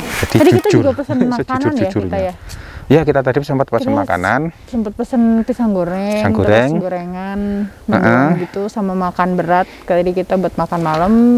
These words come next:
Speaker 1: Untuk
Speaker 2: eh,
Speaker 1: harganya ya standar sih ya.
Speaker 2: harganya standar.
Speaker 1: Mm-mm.
Speaker 2: Tadi kalau apa namanya, makan berdua ya,
Speaker 1: Mm-mm, makan
Speaker 2: penyatan
Speaker 1: berdua tadi.
Speaker 2: gitu habis seratus tiga puluh ribu.
Speaker 1: Seratus tiga puluh ribu.
Speaker 2: Udah sama minum.
Speaker 1: Mm-mm.
Speaker 2: Ya, standar lah kalau buat room service di kamar. Kayak itu harga,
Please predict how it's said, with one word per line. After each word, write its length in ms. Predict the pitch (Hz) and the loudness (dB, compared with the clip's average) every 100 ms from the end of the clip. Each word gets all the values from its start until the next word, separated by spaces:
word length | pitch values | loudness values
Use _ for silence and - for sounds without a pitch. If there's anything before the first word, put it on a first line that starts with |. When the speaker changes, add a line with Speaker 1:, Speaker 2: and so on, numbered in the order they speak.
| 233 - | 2 2
Speaker 1:
Untuk 240 | 127 - | 4 4
Speaker 2:
eh, 80 | 120 | 4
Speaker 1:
harganya 320 | 110 110 160 | 4 4 4
ya 240 | 175 120 | 4 4
standar 400 | 113 113 101 135 | 2 0 2 0
sih 160 | - 120 | 0 -2
ya. 80 | 202 | -2
Speaker 2:
harganya 240 | 196 226 | -4 -4
standar. 320 | - 214 220 | -4 -2 0
Speaker 1:
Mm-mm. 160 | 233 - | 0 0
Speaker 2:
Tadi 160 | 226 226 | -2 -2
kalau 560 | 226 220 208 202 190 | -2 0 0 0 0
apa 260 | - 202 220 | -2 -4 -4
namanya, 320 | 220 226 240 240 | -4 -2 0 2
makan 240 | 214 214 | 4 4
berdua 480 | 196 185 175 185 214 | 4 4 4 4 2
ya, 120 | 247 - - | 2 0 0
Speaker 1:
Mm-mm, 160 | 214 - | 2 2
makan 80 | 165 | 2
Speaker 2:
penyatan 280 | 185 - 123 | 2 2 2
Speaker 1:
berdua 160 | 113 95 | 2 0
tadi. 120 | 98 98 | 0 0
Speaker 2:
gitu 160 | 180 | -2
habis 300 | 220 196 180 | -4 -6 -6
seratus 240 | - 185 - | -2 -4 -2
tiga 160 | 190 | -4
puluh 240 | 175 180 175 | -2 -2 0
ribu. 160 | 160 | 0
Speaker 1:
Seratus 160 | 156 135 | 0 0
tiga 140 | 190 98 | 0 0
puluh 140 | 104 | 0
ribu. 360 | 101 - - 123 151 160 | -2 -2 2 4 4 0
Speaker 2:
Udah 80 | 175 | -4
sama 240 | 190 175 | -4 -4
minum. 600 | 175 175 190 202 208 208 | -2 -2 0 2 2 2
Speaker 1:
Mm-mm. 280 | 208 104 120 131 - - - | 2 2 2 0 -6 -10 0
Speaker 2:
Ya, 240 | 165 147 | 2 2
standar 320 | - 185 202 | 0 2 4
lah 160 | 233 202 | 4 2
kalau 240 | 180 170 | 0 -2
buat 160 | 185 175 | -2 -2
room 160 | 185 190 | -4 -2
service 320 | 175 185 - | -4 -4 -6
di 80 | 165 | -2
kamar. 320 | 165 180 226 - - - - - - - - - | -2 0 0 -4 -16 -20 -20 -20 -20 -18 -12 -2
Kayak 180 | - 254 294 | 4 6 6
itu 100 | 415 | 6
harga, 360 | 339 254 214 | 6 6 6